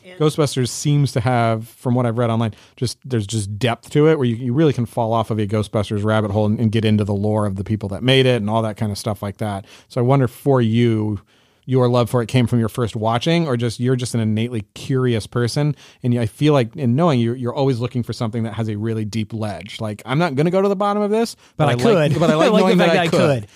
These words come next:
Speaker 1: That there is lore here, there is meta here, there's, there's a lot here that I could go into.
Speaker 2: I think so. I mean, I think that this is one of those properties where the fan base is really, really entrenched, really
Speaker 1: Yeah.
Speaker 2: deep.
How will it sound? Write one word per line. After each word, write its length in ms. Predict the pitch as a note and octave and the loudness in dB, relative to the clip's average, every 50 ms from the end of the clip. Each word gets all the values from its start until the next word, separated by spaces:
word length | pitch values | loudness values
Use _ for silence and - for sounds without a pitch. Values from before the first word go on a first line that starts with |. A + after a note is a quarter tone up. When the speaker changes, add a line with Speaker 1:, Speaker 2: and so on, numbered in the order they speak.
| - - | -12 -10
Speaker 1:
That 100 | C#3+ B2 | -8 -4
there 100 | C3+ C3+ | -2 0
is 140 | D3 D3 C3 | 0 0 0
lore 320 | C3+ C#3 C#3+ C#3+ C#3 C#3 | 0 2 2 2 2 2
here, 240 | B2+ C3 C3 C3 C3 | 2 0 0 2 2
there 100 | B2+ B2+ | 2 2
is 160 | B2+ B2 G#2+ | 0 0 0
meta 380 | A#2+ A#2+ A#2+ B2 A#2 A#2 A#2+ A2+ | 0 0 2 2 0 0 0 -2
here, 260 | A2+ B2 A#2+ A#2+ A#2 | 0 0 0 0 -2
there's, 240 | A#2 A2+ A2+ G#2 - - - - - | -2 -2 -4 -6 -8 -16 -20 -14 -8
there's 160 | C3 B2+ A#2 | -4 -4 -2
a 40 | A2+ | -2
lot 300 | A#2 A#2 B2+ C3 B2 A#2+ | 0 0 0 0 -2 -4
here 360 | A#2 - - C#3 C3 B2+ A#2+ | -8 -8 -4 -2 0 0 2
that 120 | A#2 A#2 | 0 0
I 80 | A2+ A2 | -2 -4
could 160 | - A2 A2 | -4 -6 -6
go 160 | A2+ A2 G#2+ | -4 -4 -2
into. 520 | A2 G#2+ G#2+ G#2 G2 - G#2 F2+ G#2+ A#2 G2+ - - | -2 -2 -2 -2 -4 -6 -12 -12 -10 -12 -10 -6 -4
Speaker 2:
I 80 | G3+ G#3+ | -2 0
think 160 | - D4+ - | 2 2 0
so. 320 | - - G3+ E3 D3+ D3 | 2 0 2 2 2 2
I 80 | D#3 F3 | 2 2
mean, 140 | F#3 F#3 F3 | 2 4 4
I 80 | F#3 F3+ | 2 2
think 160 | - A3 F#3 | 0 -2 -2
that 200 | F#3 F3+ - D#3+ | -2 -6 -6 -2
this 220 | C#3 E3+ D#3+ - | 0 0 2 2
is 160 | F3 D#3 C3 C3+ | 0 0 0 0
one 180 | C3+ D3 D3 | -2 0 0
of 60 | C#3+ | 0
those 460 | C3 C3+ C3 B2+ B2 A#2+ A#2+ A#2 - - | 0 0 0 0 0 0 -2 -2 -4 -8
properties 720 | - - - C3 B2 B2 - C3+ A#2+ A#2+ A#2+ A#2 G#2+ A2+ | -12 -8 -4 -2 -2 -2 -2 -2 -2 -2 -2 -2 -4 -4
where 500 | G#2+ A2+ A#2 A#2 A2+ A2+ A2 A2 G#2+ G#2 _ _ _ _ _ _ _ _ _ _ _ _ - | -6 -4 -4 -4 -4 -2 -2 -4 -4 -6 _ _ _ _ _ _ _ _ _ _ _ _ -4
the 80 | - | -4
fan 300 | - - E3+ D#3+ D#3+ E3 | -2 0 0 2 2 4
base 260 | D#3+ D#3 D3+ D3+ - - | 4 4 4 4 2 4
is 320 | D3 C#3+ C#3 C3 A#2 B2 | 2 2 2 2 -2 -4
really, 400 | A#2+ A#2+ B2 C3+ C#3 C3+ C3+ C#3 | -4 -2 0 2 2 4 4 2
really 640 | C3 B2+ C3 B2+ B2+ B2 A#2+ A#2+ A#2 A2+ A#2 B2 - | 2 2 2 2 2 2 2 2 0 0 -2 -4 -2
entrenched, 600 | C3+ B2 - - B2+ A#2+ A#2+ B2 A#2+ - - - | -2 -2 -2 0 0 0 0 0 -2 -4 -6 -4
really 240 | B2 A#2 A2+ C3+ C3+ | -2 0 2 2 2
Speaker 1:
Yeah. 60 | A#2 | 2
Speaker 2:
deep. 300 | A2+ A2+ A2+ A2+ - | 2 0 -2 -4 -6